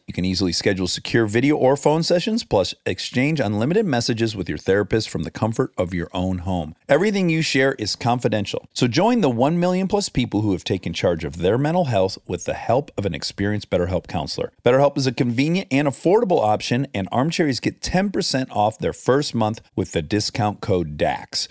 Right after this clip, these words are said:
Get started today at betterhelp, H E L P, slash dax.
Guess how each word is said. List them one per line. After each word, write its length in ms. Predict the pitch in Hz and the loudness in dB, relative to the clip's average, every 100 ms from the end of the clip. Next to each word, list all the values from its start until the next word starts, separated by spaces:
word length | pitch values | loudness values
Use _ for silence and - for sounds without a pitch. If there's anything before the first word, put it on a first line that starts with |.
| _ | _
Get 200 | 123 180 | 0 0
started 360 | - 165 170 190 | 2 2 2 0
today 380 | 185 131 123 156 | 0 2 2 0
at 400 | 90 - 92 - | -2 -4 -4 0
betterhelp, 640 | 110 151 175 123 107 113 - _ | 2 2 0 2 2 0 -8 _
H 340 | 123 120 - - | -2 -2 -2 -2
E 240 | 131 131 - | -2 -2 0
L 220 | 123 165 | 2 2
P, 440 | 202 117 95 90 - _ 107 113 131 - 101 98 107 | -2 -4 -2 -4 -10 _ 2 2 2 -2 -2 -2 -4
slash 520 | - - 92 82 - - | -6 -2 0 0 -4 -6
dax. 420 | - 78 - - | -4 -4 -6 -10